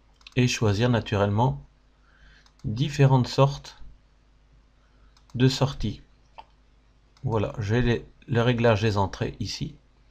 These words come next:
Je peux voir naturellement comment je peux choisir l'entrée et la sortie.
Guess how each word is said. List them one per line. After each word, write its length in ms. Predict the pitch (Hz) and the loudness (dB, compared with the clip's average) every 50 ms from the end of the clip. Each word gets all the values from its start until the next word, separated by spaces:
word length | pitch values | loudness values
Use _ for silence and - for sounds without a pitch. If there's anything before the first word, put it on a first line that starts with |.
| _ _ _ _ _ _ _ _ _ _ _ _ _ _ _ _ _ - - - - _ _ _ _ - | _ _ _ _ _ _ _ _ _ _ _ _ _ _ _ _ _ -20 -20 -20 -20 _ _ _ _ -12
Je 120 | - 104 110 | -4 -4 -4
peux 160 | 101 - 107 | -2 -2 -2
voir 220 | 98 107 123 127 | 0 2 2 2
naturellement 720 | 123 110 113 - 107 92 98 104 110 113 123 139 143 - - - _ _ _ _ _ _ _ _ _ _ _ _ _ _ _ _ _ _ _ _ _ _ _ _ _ _ _ _ _ _ _ _ | 2 0 0 -2 -2 0 0 0 0 0 0 0 -4 -8 -14 -20 _ _ _ _ _ _ _ _ _ _ _ _ _ _ _ _ _ _ _ _ _ _ _ _ _ _ _ _ _ _ _ _
comment 360 | - 123 117 117 120 123 - - | 4 4 6 6 2 0 0 -2
je 120 | 120 113 113 | -2 -2 -2
peux 300 | 107 - 120 117 - - - - - | -4 -4 -6 -6 -6 -8 -14 -14 -12
choisir 720 | - - - 120 110 98 92 113 113 123 127 139 - - _ _ _ _ _ | -12 -6 -2 -2 -2 0 0 0 0 0 0 -2 -4 -12 _ _ _ _ _
l'entrée 640 | - 110 120 135 143 139 - - 135 131 139 139 - - | -2 2 2 4 2 2 2 0 0 0 0 -2 -4 -4
et 80 | 123 | -2
la 100 | 113 110 | 0 0
sortie. 460 | 107 - 117 110 - - - - - | -2 -2 -6 -8 -8 -8 -16 -18 -18